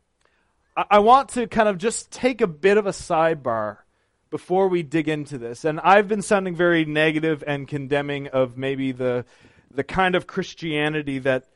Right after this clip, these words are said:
has been, uh, handed down to us. And I want us for a second to contemplate maybe that some of the don'ts, some of the things that Christians have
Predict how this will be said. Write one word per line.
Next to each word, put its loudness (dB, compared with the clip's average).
has -4
been, -6
uh, -8
handed -2
down -2
to -18
us. -20
And 4
I 6
want 6
us 0
for 0
a 2
second 0
to -2
contemplate -4
maybe 0
that 4
some -2
of -2
the 0
don'ts, -4
some 2
of 0
the -2
things 0
that -2
Christians -10
have -6